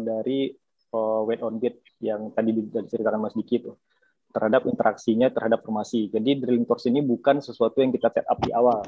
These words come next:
Jadi ini merupakan lebih dari suatu parameter yang, yang, yang muncul, eh, ketika kita, eh,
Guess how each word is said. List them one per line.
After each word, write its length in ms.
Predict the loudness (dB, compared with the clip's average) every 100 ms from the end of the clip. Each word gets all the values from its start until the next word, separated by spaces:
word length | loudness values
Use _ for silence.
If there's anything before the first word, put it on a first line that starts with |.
| -12
Jadi 240 | -8 -4 2
ini 100 | 2
merupakan 320 | 2 0 2 2
lebih 240 | 4 4 4
dari 180 | 2 0
suatu 320 | 0 -4 -4
parameter 560 | -6 -4 -2 -4 -2 0
yang, 320 | 2 0 -2 -10 -10
yang, 240 | -8 -6 -2
yang 80 | 2
muncul, 640 | 2 2 4 6 6 2 _ -20 _ _ _ _
eh, 480 | -18 -8 -4 -2 -2 -2
ketika 400 | -4 -2 2 2
kita, 680 | 4 0 0 6 8 8 4
eh, 340 | 0 2 4